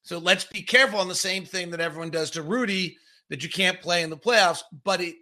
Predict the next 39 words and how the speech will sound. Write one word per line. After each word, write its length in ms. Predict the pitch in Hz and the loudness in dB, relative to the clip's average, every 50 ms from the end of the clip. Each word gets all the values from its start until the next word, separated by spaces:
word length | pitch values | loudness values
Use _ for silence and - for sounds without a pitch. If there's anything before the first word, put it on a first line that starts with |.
| _ _ _ _ _ _ _ _ _ _ _ | _ _ _ _ _ _ _ _ _ _ _
was 380 | - 160 170 190 214 226 190 165 | -2 2 6 6 6 6 4 0
the 80 | 202 | -4
game 320 | 165 160 220 240 247 233 165 | -2 0 2 2 2 0 -2
plan 260 | 165 185 175 165 160 | -4 -4 -4 -4 -4
last 360 | 156 151 147 147 143 - - | -4 -2 -2 -2 -4 -4 -6
night 260 | 143 131 131 135 143 - _ _ _ _ _ _ _ _ _ _ _ | -6 -8 -8 -8 -10 -14 _ _ _ _ _ _ _ _ _ _ _
to 140 | - 180 170 | -10 -10 -8
take 460 | 143 - - - 214 214 220 214 214 | -8 -8 -6 0 2 2 2 0 -2
away 280 | 214 214 208 202 214 208 | -4 0 2 2 2 2
the 140 | 175 185 185 | 0 -4 -6
rim 580 | 160 160 214 220 185 139 131 165 202 220 208 - _ _ _ _ _ _ _ _ _ _ - | -2 0 2 2 2 2 -2 -4 -6 -8 -8 -10 _ _ _ _ _ _ _ _ _ _ -10
the 80 | 147 | -6
same 340 | 131 - - 170 175 180 185 | -4 -4 -2 0 0 -2 -2
way 240 | 175 170 170 175 170 | -2 -2 -2 -2 -2
that 180 | 165 170 - 160 | -4 -8 -6 -4
we've 180 | 165 165 165 | -4 -4 -2
talked 280 | - 175 160 160 160 - | 0 2 2 2 2 0
about 340 | 156 151 151 151 143 147 156 | -2 0 0 0 0 -2 -4
with 240 | 160 151 139 - - _ _ _ | -6 -6 -6 -8 -14 _ _ _
Rudy. 540 | - 170 247 269 233 170 156 147 151 139 - _ _ _ _ _ _ - | -6 -4 -2 -2 -2 -2 -2 -4 -6 -8 -10 _ _ _ _ _ _ -2
And 240 | - 160 165 170 170 | 2 2 2 4 4
then, 260 | 165 170 175 170 170 - _ _ _ _ _ _ _ _ _ _ _ - | 4 2 2 2 -2 -8 _ _ _ _ _ _ _ _ _ _ _ -6
and 140 | 156 160 165 | -4 0 4
that 160 | 175 185 180 | 4 4 4
was, 200 | 196 196 151 147 - _ - | 4 0 -4 -6 -10 _ -6
and 160 | 165 165 165 | -6 -4 -2
then 180 | 165 170 175 | -4 -4 -4
Grant 340 | 143 127 160 180 190 190 190 | -4 0 2 4 4 4 2
Williams 560 | 175 180 175 170 165 165 165 165 151 - - _ _ _ - | 0 0 2 2 2 0 -2 -4 -8 -10 -12 _ _ _ -8
is 160 | 156 139 156 | -6 -4 -2
outside. 400 | 156 147 147 - - 220 214 208 | -2 -2 -2 -2 2 4 4 4
And 100 | 190 170 | 4 2
the 60 | 165 | 0
fact 320 | - - 175 175 180 175 | 0 4 4 4 4 4
of 60 | 180 170 | 0 -6
the 60 | 165 | -4
matter 280 | 151 147 147 147 147 | -2 -2 -2 -2 -2
is 100 | 151 147 - | -4 -6 -8
that 120 | 147 131 | -10 -14